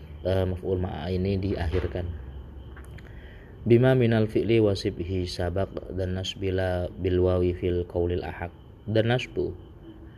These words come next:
terbacanya nasob lafat yang jatuh setelah wawu ma'iyah dan menjadi maf'ul ma'ah,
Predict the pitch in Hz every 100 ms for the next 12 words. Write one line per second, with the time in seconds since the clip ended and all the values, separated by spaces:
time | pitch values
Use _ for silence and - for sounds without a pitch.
0 | - - - - 113 104 107 98 - 101
1 | 98 95 87 87 - 92 - 87 85 -
2 | 92 87 92 90 92 85 - 87 - 92
3 | - 90 87 95 87 87 92 92 92 107
4 | 92 87 82 - - - - - - 87
5 | 82 80 80 87 85 82 87 85 - 87
6 | 98 104 76 82